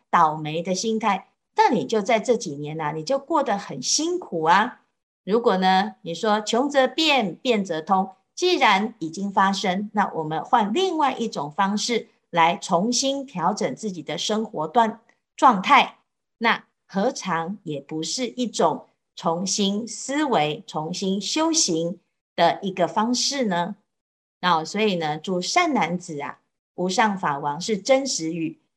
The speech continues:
佛陀在讲的就是，当我们在面对需要转弯、需要改变的时候，你可以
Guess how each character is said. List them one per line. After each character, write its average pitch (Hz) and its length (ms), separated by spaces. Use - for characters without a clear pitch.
佛 359 160
陀 339 160
在 311 160
讲 170 320
的 - 280
就 262 140
是， 269 180
当 359 260
我 294 100
们 175 260
在 220 140
面 320 280
对 302 360
需 302 200
要 311 180
转 151 380
弯、 214 340
需 208 160
要 190 160
改 - 240
变 277 260
的 180 120
时 165 180
候， - 360
你 208 120
可 196 280
以 330 320